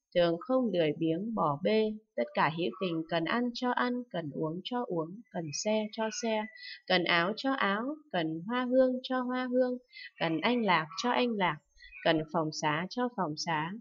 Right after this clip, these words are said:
cần giường chõng cho giường chõng, cần đồ nằm cho đồ nằm, cần đèn sáng cho đèn sáng, cần tiền gạo cho tiền gạo, cần chân bảo cho chân bảo, cần kỹ nhạc cho kỹ nhạc, cần người hầu cho người hầu, tùy theo nhu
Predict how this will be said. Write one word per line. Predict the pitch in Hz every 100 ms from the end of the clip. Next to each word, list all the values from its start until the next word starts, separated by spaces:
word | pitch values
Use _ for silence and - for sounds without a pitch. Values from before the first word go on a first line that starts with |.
| -
cần | 185 156
giường | 151 160 151 147
chõng | 190 233 269
cho | - 247
giường | 220 175 151
chõng, | 147 190 - 262 - - - - -
cần | 175 165
đồ | 175 175
nằm | 170 170 170
cho | - 254
đồ | 226 185
nằm, | 165 170 165 151 143 _
cần | 180 160
đèn | 165 156 151
sáng | 160 151 180
cho | - 247
đèn | 202 165 143
sáng, | - 151 165 214 _ - - -
cần | 185 175 170
tiền | 175 165 165
gạo | 180 170
cho | - 262 269
tiền | 202 165 156
gạo, | 170 - - - -
cần | 170 165 160
chân | 240 247
bảo | 214 175 151 143
cho | - 233
chân | - 240 233
bảo, | 190 151 143 _ - - -
cần | 170 151 151
kỹ | 170
nhạc | 233 220 170 147 -
cho | 226 226
kỹ | 226 247
nhạc, | 214 170 151 - - - -
cần | 175 165
người | 165 160
hầu | 160 165 160 156
cho | 240
người | 240 190 156
hầu, | 156 156 151 151 _ _ _ -
tùy | 160 156
theo | 240
nhu | 240